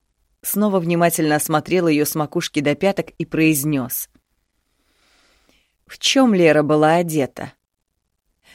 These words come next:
«На ней было лишь нижнее белье, но Лера оторвала одну штору в покоях Кьяры Армины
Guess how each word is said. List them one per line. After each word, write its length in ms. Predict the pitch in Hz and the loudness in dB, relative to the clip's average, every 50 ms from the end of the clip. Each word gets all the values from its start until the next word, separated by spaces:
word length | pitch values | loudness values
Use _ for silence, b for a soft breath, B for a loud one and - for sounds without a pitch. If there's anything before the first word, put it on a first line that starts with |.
| b b b - | b b b -2
«На 160 | 180 175 170 | 0 2 2
ней 180 | 170 175 170 165 | 4 4 2 2
было 220 | 156 170 170 165 | 4 4 6 6
лишь 260 | 165 165 165 160 - | 6 6 4 2 2
нижнее 400 | 170 170 165 139 143 165 170 165 | 2 2 0 2 0 0 0 0
белье, 480 | 160 165 180 180 180 180 202 185 135 - _ _ _ _ _ _ _ _ | 2 2 2 2 2 2 2 2 2 0 _ _ _ _ _ _ _ _
но 160 | - 190 180 170 | 0 4 4 6
Лера 360 | 170 175 208 220 185 165 156 | 6 6 6 6 6 6 4
оторвала 460 | 156 - 175 165 165 170 170 175 170 | 4 4 4 4 6 6 6 6 6
одну 220 | 170 160 160 175 | 4 4 2 -2
штору 380 | - - - - 233 226 180 151 | -2 -2 0 2 4 4 4 2
в 80 | - - | 0 0
покоях 420 | 165 156 - 175 156 160 156 - | -2 0 4 4 4 4 4 0
Кьяры 360 | - 175 175 165 156 151 156 | -2 2 4 4 6 6 6
Армины 500 | 156 160 165 170 175 170 156 151 151 - | 6 4 4 2 0 0 0 -2 -2 -4